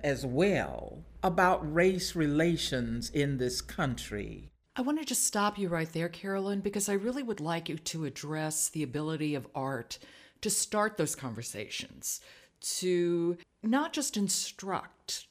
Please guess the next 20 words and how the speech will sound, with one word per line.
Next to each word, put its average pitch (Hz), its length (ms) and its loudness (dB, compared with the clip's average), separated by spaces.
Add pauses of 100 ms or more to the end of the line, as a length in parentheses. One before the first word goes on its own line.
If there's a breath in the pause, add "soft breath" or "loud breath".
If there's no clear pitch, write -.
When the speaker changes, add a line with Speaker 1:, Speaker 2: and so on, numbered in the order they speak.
(160)
Speaker 2:
people, 170 380 -6
but 214 180 -4
to 220 100 -2
move 254 460 0
them. - 280 -10 (960)
Speaker 1:
I 277 100 12
firmly 269 560 8
believe 160 760 6
that 123 360 2 (380)
creating 214 800 12
art 120 500 6 (400)
and 147 220 4 (260)
folk 233 300 10
art, 123 340 4 (200)
which 156 200 2
I 151 140 10
call 143 440 10
the 123 100 4
people's 143 840 2 (140)
art, 110 340 8